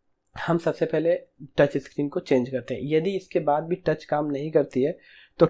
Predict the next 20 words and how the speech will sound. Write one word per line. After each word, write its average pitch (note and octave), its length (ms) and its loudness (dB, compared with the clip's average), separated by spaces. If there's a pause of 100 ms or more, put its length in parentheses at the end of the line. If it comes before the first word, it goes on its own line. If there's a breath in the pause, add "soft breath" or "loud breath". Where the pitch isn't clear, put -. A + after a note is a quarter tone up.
(140)
टच G3 220 12
स्क्रीन F3 340 2
का F3 140 6
भी F3 180 0
डायरेक्ट D3 420 6
कनेक्टिविटी D3 520 0
सीपीयू B2+ 360 -2
से A#2 140 -8
होती A#2 260 -8
है, - 100 -10 (100)
कोई E3 240 10
भी D3 80 4
फ़ोन A#2 260 -2
हो, G#2+ 180 -10 (1040)
डायरेक्ट D#3 440 8
कनेक्टिविटी C#3+ 460 0
सीपीयू C3 360 -2
से B2+ 140 -6
होती A#2 240 -10
है। A2 120 -12